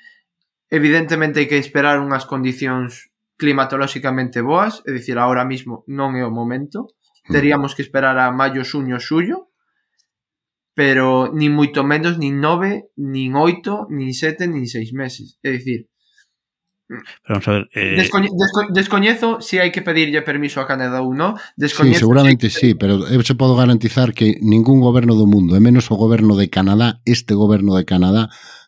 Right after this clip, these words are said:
Speaker 2: te vai ter esperando nove meses para que podas facer eso.
Speaker 1: Pois, eh, se o dis ti,
Speaker 2: Si,
Speaker 1: Antón,
Speaker 2: si,
Speaker 1: que está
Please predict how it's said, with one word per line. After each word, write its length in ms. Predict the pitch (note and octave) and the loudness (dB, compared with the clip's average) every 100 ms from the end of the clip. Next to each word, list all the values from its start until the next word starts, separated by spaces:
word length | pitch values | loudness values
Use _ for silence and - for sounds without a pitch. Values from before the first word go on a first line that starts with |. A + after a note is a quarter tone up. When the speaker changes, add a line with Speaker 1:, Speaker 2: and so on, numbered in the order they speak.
| _ | _
Speaker 2:
te 80 | G2+ | 2
vai 160 | G#2 | 2
ter 160 | G2 G#2 | 2 0
esperando 460 | G2 G#2 G2+ G2 F#2 | 0 0 2 4 4
nove 160 | E2+ | 2
meses 320 | D#2 C#2 - C2+ | 2 -2 -6 -6
para 160 | D2+ | -4
que 160 | D2 D2 | -4 -2
podas 160 | D#2+ | -2
facer 320 | C#2+ C#2+ B1 A#1+ | -4 -8 -10 -12
eso. 160 | - _ _ | -16 _ _
Speaker 1:
Pois, 400 | A2+ A2 A2+ - | -10 -10 -12 -14
eh, 320 | A2+ G#2 G#2 | -14 -14 -14
se 160 | - A#2+ | -10 -8
o 80 | |
dis 240 | A#2 C#3+ - - | -6 -8 -4 2
ti, 140 | D3 | 6
Speaker 2:
Si, 20 | |
Speaker 1:
Antón, 320 | B2+ C3+ - | 6 4 -2
Speaker 2:
si, 140 | C#3+ A#2+ | 2 4
Speaker 1:
que 160 | C#3 | 4
está 100 | - | 2